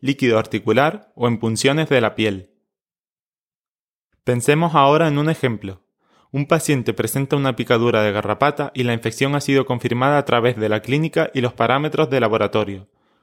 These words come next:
¿Cómo procedemos? En cualquier caso, está indicado el tratamiento antibiótico, el cual se adapta a los diferentes estadios. En el estadio uno puede administrarse doxiciclina durante dos semanas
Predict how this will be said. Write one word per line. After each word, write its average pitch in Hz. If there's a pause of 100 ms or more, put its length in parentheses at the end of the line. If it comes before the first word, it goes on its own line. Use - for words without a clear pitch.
¿Cómo 151
procedemos? 127 (1080)
En 120
cualquier 113
caso, 147 (180)
está 127
indicado 139
el 110
tratamiento 120
antibiótico, 110 (200)
el 117
cual 135
se -
adapta 139
a -
los 135
diferentes 135
estadios. 113 (680)
En 120
el 117
estadio 123
uno 175 (180)
puede 143
administrarse 139
doxiciclina 113
durante 120
dos 123
semanas 143